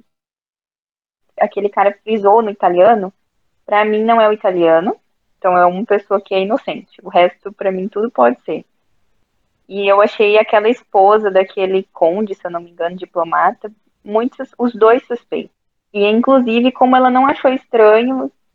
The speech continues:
ele pedir da camisola dela. Ela é toda recatada e tal, eu, eu, ela nem questionou, tipo, "Ai, por quê?" e tal, né? Tipo, "Nossa, que estranho, né?"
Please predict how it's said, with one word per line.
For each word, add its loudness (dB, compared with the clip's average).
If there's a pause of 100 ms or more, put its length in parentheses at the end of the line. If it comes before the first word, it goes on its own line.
(140)
ele -2
pedir -12
da 2
camisola 2
dela. 0 (760)
Ela 4
é -2
toda 2
recatada 2
e -8
tal, 2
eu, -4
eu, -4
ela 4
nem -2
questionou, 0
tipo, -8
"Ai, 0
por -12
quê?" -14
e -6
tal, -6
né? -10
Tipo, -20
"Nossa, -6
que -20
estranho, -8
né?" -12